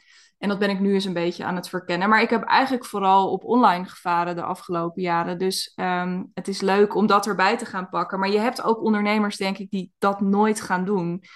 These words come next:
Dus die op online helemaal, ehm, helemaal hun strategie en helemaal hun ding vinden. Ehm, dus ook daarin hoor ik je eigenlijk zeggen: ja, ga doen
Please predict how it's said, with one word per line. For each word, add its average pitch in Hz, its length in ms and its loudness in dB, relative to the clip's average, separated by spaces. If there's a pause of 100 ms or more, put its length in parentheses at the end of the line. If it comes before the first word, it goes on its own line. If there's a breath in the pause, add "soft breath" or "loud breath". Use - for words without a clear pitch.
(300 loud breath)
Dus 185 140 -6
die 202 140 -2
op 190 100 -4
online 180 480 0
helemaal, 175 680 -2
ehm, 165 480 -6 (200)
helemaal 190 280 0
hun 185 120 -4
strategie 185 500 -6
en 180 80 -4
helemaal 185 240 -4
hun 185 140 -4
ding 185 240 0
vinden. 175 500 -4 (600 loud breath)
Ehm, 180 520 -2
dus 202 240 0
ook 196 220 2
daarin 185 380 4
hoor 185 200 -4
ik 185 80 -6
je 196 80 -10
eigenlijk - 280 -4
zeggen: 190 260 -8
ja, 185 80 -8
ga 196 200 -8
doen 220 460 2